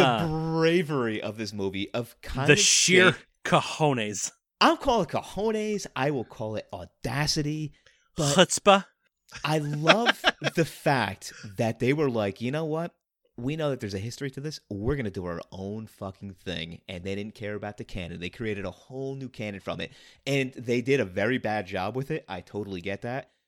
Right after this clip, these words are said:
Speaker 2: But
Speaker 1: <laughs>
Speaker 2: I
Speaker 1: But they
Speaker 2: don't
Speaker 1: did it.
Speaker 2: think
Speaker 1: They
Speaker 2: they did it. And I don't think a lot of movie, like, I, I don't think a lot of superhero movies today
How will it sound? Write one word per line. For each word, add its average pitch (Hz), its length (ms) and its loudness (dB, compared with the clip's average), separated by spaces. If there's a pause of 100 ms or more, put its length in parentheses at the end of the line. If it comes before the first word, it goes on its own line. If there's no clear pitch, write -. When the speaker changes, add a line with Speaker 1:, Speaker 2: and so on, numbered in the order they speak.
(160)
Speaker 2:
But 165 500 4 (240)
Speaker 1:
<laughs> - 320 -10
Speaker 2:
I 170 120 8
Speaker 1:
But 285 100 8
they 214 100 6
Speaker 2:
don't 311 140 0
Speaker 1:
did 208 100 2
it. - 20 4
Speaker 2:
think 202 140 0
Speaker 1:
They 131 180 -4 (460)
Speaker 2:
they 170 200 6
did 302 200 0
it. - 140 0
And - 180 -2
I 208 120 2
don't 349 160 -8
think 254 160 -6
a - 40 0
lot 170 220 -2
of 170 80 -4
movie, 147 500 -4
like, 139 240 0
I, 151 180 0
I 156 40 0
don't 226 100 -2
think 196 140 -4
a - 20 -2
lot 147 140 0
of 143 60 -6
superhero 139 360 -2
movies 131 260 -4
today 127 420 -4